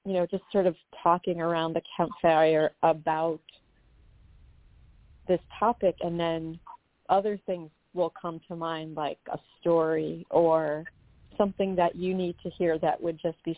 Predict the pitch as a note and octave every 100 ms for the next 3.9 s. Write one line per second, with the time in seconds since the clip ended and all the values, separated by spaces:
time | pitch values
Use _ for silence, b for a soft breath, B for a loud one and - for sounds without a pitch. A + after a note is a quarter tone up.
0 | - E3+ D#3+ - - _ - F3 E3 D#3
1 | _ _ - _ _ _ - F#3+ F#3 E3+
2 | C#3 C3+ - - E3 D#3 G#3 F3 C#3+ A#2+
3 | D#3+ D#3+ D#3 b b - F3 F3